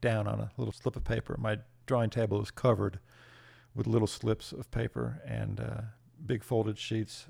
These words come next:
of someone's picture I printed to use as a reference.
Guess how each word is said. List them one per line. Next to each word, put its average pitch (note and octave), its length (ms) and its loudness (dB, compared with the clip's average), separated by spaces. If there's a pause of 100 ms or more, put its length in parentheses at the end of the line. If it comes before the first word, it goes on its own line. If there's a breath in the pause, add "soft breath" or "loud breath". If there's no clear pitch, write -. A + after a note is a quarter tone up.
of G#2 300 -2
someone's A2 580 -2 (800 soft breath)
picture A2 580 0
I G#2+ 120 -4
printed A2 640 4 (640)
to - 100 -6
use A2+ 240 4
as G#2 140 2
a G#2 60 -2
reference. G#2 560 -2